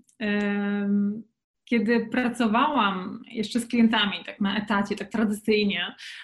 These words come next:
e, to szybko odkryłam, że jeżeli praca, moja praca nie ma tego czegoś, em, głębszego, tego, e, co daje wartość innym osobom.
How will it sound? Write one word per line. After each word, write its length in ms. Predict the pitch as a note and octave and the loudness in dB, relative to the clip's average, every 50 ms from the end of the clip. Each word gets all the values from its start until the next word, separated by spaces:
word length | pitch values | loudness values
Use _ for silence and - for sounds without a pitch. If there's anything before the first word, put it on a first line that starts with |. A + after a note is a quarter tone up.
| - - _ - - | -18 -20 _ -8 -4
e, 380 | G#3+ G#3 G3+ G3+ G3+ G#3 G#3 G3+ | -2 0 0 0 0 0 -2 -4
to 800 | G3+ - A3 G#3+ G#3+ G#3 G#3 G#3 G#3 G#3 G#3 G#3 G#3 - - - | -4 -4 -2 0 0 0 0 0 -2 -2 -4 -6 -8 -8 -10 -8
szybko 400 | - - E4 D#4+ - - C#4 - | -4 -4 -4 -4 -2 -2 -2 0
odkryłam, 680 | G#3+ G#3 - - A3+ A3 G3 F#3+ F#3+ G#3 B3 C#4 B3+ - - - | 0 -4 -4 -4 -2 -2 0 0 0 0 0 -2 -4 -6 -8 -4
że 380 | A#3 G#3 G3+ G#3 A3 G#3+ G#3+ A3 | -2 0 2 2 2 2 2 2
jeżeli 1080 | G#3+ G#3 A3 A3+ G#3 G#3+ B3 B3 C4 C4+ C4 B3+ A#3+ A#3 A3 G#3 G3+ G3 G3+ - - _ _ _ _ _ - | 2 4 4 4 4 4 4 4 6 6 6 6 6 4 4 4 2 0 -2 -6 -16 _ _ _ _ _ -2
praca, 520 | A3 B3 B3 B3+ B3 - - - F3 E3+ | 0 2 2 2 2 0 -2 -6 -6 -6
moja 260 | F3 F#3+ G#3+ A#3+ B3+ | -4 -2 -2 0 0
praca 480 | A#3 - B3+ A3+ A3 A3 - - F#3 F3+ | 0 0 0 0 0 -2 -2 -4 -4 -2
nie 180 | G3 G3+ A#3+ C4 | 2 2 4 4
ma 200 | C4+ C4 B3+ - | 4 2 0 0
tego 240 | B3 A3+ A3+ A#3 | -2 -2 -2 -2
czegoś, 560 | A3+ A3+ A#3+ A3+ A3 A#3 A#3 A#3 - - - - - | -2 -2 -2 -2 0 0 -2 -2 -6 -8 -12 -10 -6
em, 840 | - A3 A3 A3 G#3+ G#3+ G#3+ G#3+ G#3+ G#3+ G#3+ G#3 G#3+ A3 G#3+ G#3+ G3+ - _ _ _ _ _ _ _ - _ - | -4 0 0 0 0 2 2 2 2 2 2 2 2 2 0 -2 -4 -6 _ _ _ _ _ _ _ -20 _ -10
głębszego, 760 | - G3 A3 A3 A3 - - C4+ B3 G#3+ G3+ - - - - _ _ _ _ _ - - - - - - - - - _ _ | -2 0 2 2 2 2 2 0 0 0 0 -4 -8 -16 -20 _ _ _ _ _ -20 -20 -20 -20 -20 -20 -20 -20 -20 _ _
tego, 760 | - G#3+ G3+ G3+ G#3+ G#3+ G#3 G#3 G#3 G#3 G3+ G3+ G3 G3 - - - | -2 -2 0 0 0 0 2 2 2 0 0 0 -2 -2 -4 -4 -6
e, 640 | - G3+ G#3 G3+ G3+ G3 G3 G3 G3 G3+ G3+ G#3+ G#3 - - | -4 -4 -2 -2 -2 -2 -2 -2 -2 -2 -2 -4 -6 -6 -6
co 140 | - G#3 | -4 -4
daje 340 | G3+ F3+ G#3+ G#3+ G#3 G#3 G#3 | -2 0 0 2 2 2 2
wartość 460 | F3+ A3+ B3 B3 A#3+ - A#3+ A3+ - | 4 2 0 0 0 0 0 0 0
innym 360 | - - A#3+ A#3+ A3+ G#3 G3+ G3+ | 2 4 6 6 6 6 6 2
osobom. 400 | G3 - - A3 G3+ G3+ F3+ | 0 -2 -2 -2 -2 -2 -6